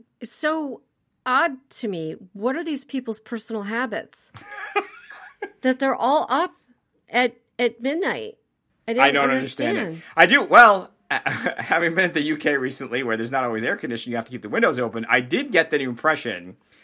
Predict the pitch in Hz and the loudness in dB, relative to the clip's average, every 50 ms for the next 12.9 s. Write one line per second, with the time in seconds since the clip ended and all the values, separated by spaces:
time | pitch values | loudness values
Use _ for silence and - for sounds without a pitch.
0 | _ _ _ - 139 143 139 139 131 117 135 160 170 160 156 139 135 135 127 117 | _ _ _ 0 0 0 2 0 -2 0 2 2 4 4 4 4 4 2 2 0
1 | - - 113 98 - - _ _ _ _ _ - 120 110 95 82 - - 95 82 | -6 -8 -10 -10 -10 -12 _ _ _ _ _ -10 -10 -8 -8 -10 -8 -8 -8 -8
2 | - _ _ _ _ _ _ 110 113 - 113 110 113 117 110 104 101 101 - 117 | -8 _ _ _ _ _ _ -2 -2 -2 -2 -6 -6 -6 -4 -4 -6 -6 -6 -6
3 | 104 - - 110 95 95 92 587 605 622 622 605 554 494 523 480 466 494 494 440 | -8 -6 -6 -6 -6 -4 -4 -2 0 0 0 0 0 0 0 0 2 2 0 2
4 | 440 494 427 440 453 453 427 427 - 427 427 415 403 415 427 415 403 359 381 392 | 0 0 0 0 0 -2 -2 -2 -2 0 0 2 2 2 0 0 0 0 -4 -4
5 | 339 294 - - - - - - 403 359 392 494 523 480 466 494 508 453 - _ | -6 -6 -12 -20 -20 -14 -6 -4 -4 0 0 2 2 4 2 2 0 -2 -8 _
6 | _ _ _ _ _ _ _ _ _ _ _ - 254 269 294 330 320 269 311 - | _ _ _ _ _ _ _ _ _ _ _ -2 -2 -2 -2 -4 -6 -6 -6 -8
7 | - - 220 233 254 262 277 277 294 302 311 302 269 - - _ _ _ - 202 | -8 -6 -6 -4 -2 0 0 0 -2 -2 -4 -8 -10 -14 -18 _ _ _ -18 -12
8 | - - 170 262 - 226 226 180 - - 202 175 147 - - 165 170 160 131 113 | 0 6 6 6 8 6 4 4 4 4 4 4 4 4 4 6 6 6 6 4
9 | 113 - 147 156 170 202 233 175 139 135 139 - - 147 139 - - - 539 480 | 0 -2 -2 0 2 2 2 2 2 0 2 4 4 4 4 2 0 2 4 4
10 | 427 - 330 320 208 - - - - - - - 220 247 330 587 587 605 571 539 | 6 6 6 4 4 0 -4 -10 -20 -20 -18 -6 0 2 4 4 2 2 0 0
11 | 370 226 262 269 254 269 254 220 - - 247 262 262 - - 226 254 262 220 202 | 0 2 0 -2 0 0 -2 -2 0 -2 -2 -2 -2 0 0 2 2 2 2 2
12 | 226 220 - - - _ _ _ - 269 302 370 523 523 - - 330 233 | 0 0 -2 -4 -10 _ _ _ -4 -2 0 2 2 2 0 0 -6 -8